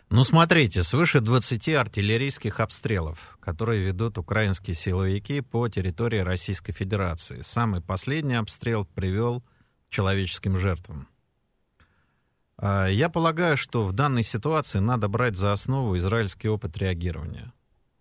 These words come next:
Мы все прекрасно осведомлены, как поступает Израиль в данном, в данном случае. Выявляется, кто ведёт огонь, и наносится,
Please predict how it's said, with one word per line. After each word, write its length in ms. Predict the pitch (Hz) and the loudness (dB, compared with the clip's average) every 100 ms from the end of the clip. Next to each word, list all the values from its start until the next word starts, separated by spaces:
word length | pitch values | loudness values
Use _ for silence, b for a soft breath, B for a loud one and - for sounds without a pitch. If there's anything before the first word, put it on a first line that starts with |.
| - | -4
Мы 300 | 104 127 127 | -2 0 -2
все 220 | - 123 | -2 -4
прекрасно 520 | 98 110 120 107 - | -4 -4 -2 -2 -2
осведомлены, 760 | 92 - 95 98 107 120 151 156 | -4 -2 -2 0 0 0 -2 -2
как 240 | 123 127 | -2 -4
поступает 560 | - - - 110 101 90 | -6 -8 -4 -2 -2 -2
Израиль 400 | 85 98 113 87 | -2 0 -2 -2
в 60 | |
данном, 400 | 80 92 92 92 - - - _ _ _ - - | -2 -2 0 -2 -6 -18 -20 _ _ _ -20 -18
в 60 | 101 | -6
данном 260 | 92 95 87 | -2 0 -2
случае. 560 | - 95 85 - - _ _ _ _ _ _ - | -4 -6 -6 -12 -16 _ _ _ _ _ _ -2
Выявляется, 840 | 110 143 147 101 - 95 87 82 - - 85 - | 0 2 2 2 0 -2 -2 -4 -8 -12 -12 -14
кто 160 | - 117 | -6 -2
ведёт 300 | 110 110 113 | 0 0 -2
огонь, 360 | 139 180 175 127 | -2 -2 -2 0
и 360 | 139 139 110 | 0 0 0
наносится, 1160 | 92 92 101 101 113 147 - 95 - 87 90 | -2 -4 -6 -2 0 0 -2 -6 -6 -6 -8